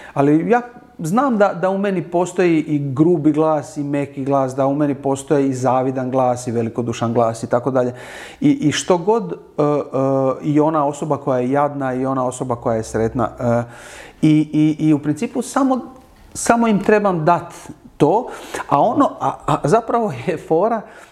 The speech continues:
e, da, da što više živiš ili što više prođeš u nekakvih, ono, obrtaja, e, e, shvatiš da, da u, da, da su svi ti glasovi, da oni nisu različite osobe, da su oni ista osoba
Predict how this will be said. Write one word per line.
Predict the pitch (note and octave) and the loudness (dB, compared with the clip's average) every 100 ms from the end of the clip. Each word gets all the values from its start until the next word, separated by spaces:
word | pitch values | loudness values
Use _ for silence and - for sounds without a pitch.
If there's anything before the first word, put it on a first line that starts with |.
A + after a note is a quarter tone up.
| _ - | _ -8
e, | - C#3 C#3 C#3 | 0 2 2 0
da, | B2+ C#3 C3+ C3 B2 - - _ - | 0 2 2 0 -2 -6 -20 _ -12
da | B2 A#2+ - | -4 -2 0
što | - G#3+ | 0 0
više | A#3 - E3+ | 0 -2 0
živiš | A2+ B2+ E3+ C4+ - | 0 0 0 0 0
ili | F3 | 0
što | - G3 | 2 0
više | F#3+ - | 2 -2
prođeš | - E3+ D#3 B2+ D3 | 0 0 0 -4 -2
u | |
nekakvih, | C#3+ C3+ B2 A2+ B2+ | -2 -2 -2 -4 -2
ono, | B2+ | -2
obrtaja, | G#2+ C3 F3 - F#3 E3+ D3+ - - - - | 0 0 -2 0 2 2 -2 -8 -18 -14 -2
e, | C#3 C3+ C3+ C3 | 0 2 0 0
e, | B2+ | -2
shvatiš | B2 G#3+ A#3+ G#3 | 0 -2 -2 -2
da, | F#3 F3+ | 0 0
da | E3+ E3+ | 0 0
u, | D#3+ D#3+ - | 0 -4 -8
da, | D#3 C#3+ - - - _ _ _ - | -2 0 0 -6 -20 _ _ _ -12
da | G#3 D3 | -2 -2
su | - | 0
svi | - B3+ | -2 0
ti | B3 | 2
glasovi, | A3 A#3+ A3+ | 0 0 2
da | G3+ | 2
oni | A#3+ B3 | 0 -2
nisu | C4+ - D4 - - - - | -6 -4 -4 -4 -18 -6 2
različite | F3+ A3 A3 G#3 - | 4 4 0 0 2
osobe, | F3+ D3+ B2 G2+ A2 - - - | 2 0 -2 -4 -6 -8 -20 -8
da | - D3+ | -2 0
su | B3 | 2
oni | C#4+ | 2
ista | D#4 E4 - | 2 0 2
osoba | B2+ B2+ - F#2 | 2 2 -2 -4